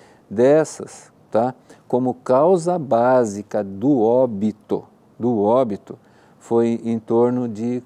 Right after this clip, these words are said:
de quase sessenta mil pessoas, como causa básica. Ou seja, quando você diagnostica que ele está morrendo por pneumonia. Quando você tem um quadro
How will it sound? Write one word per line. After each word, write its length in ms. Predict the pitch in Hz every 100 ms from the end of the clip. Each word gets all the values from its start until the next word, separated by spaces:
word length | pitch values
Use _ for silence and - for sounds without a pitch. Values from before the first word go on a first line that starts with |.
| -
de 640 | 107 113 113 110 110 107 -
quase 300 | 120 120 120
sessenta 560 | - 120 - 117 123 113
mil 240 | 110 113 -
pessoas, 680 | 117 - 92 87 - - - _ -
como 200 | 113 110
causa 540 | - 117 139 151 180
básica. 640 | 180 110 101 87 87 - - _ _ -
Ou 140 | 127
seja, 360 | - 117 92 - _ _ _ _
quando 360 | - 120 127 139
você 600 | 135 160 - 113 127 160 - _ _ _ _ -
diagnostica 1080 | 107 104 135 143 135 131 - 117 127 135 156
que 140 | 131
ele 80 | 120
está 340 | - - 123
morrendo 540 | 147 131 92 110 135 127
por 240 | 123 143
pneumonia. 680 | - 147 143 156 139 98 - _ _ _ _
Quando 300 | - 160 208
você 280 | 196 208 196
tem 280 | 190 127 95 - _ _
um 180 | 123 135
quadro 540 | - 117 104 90 -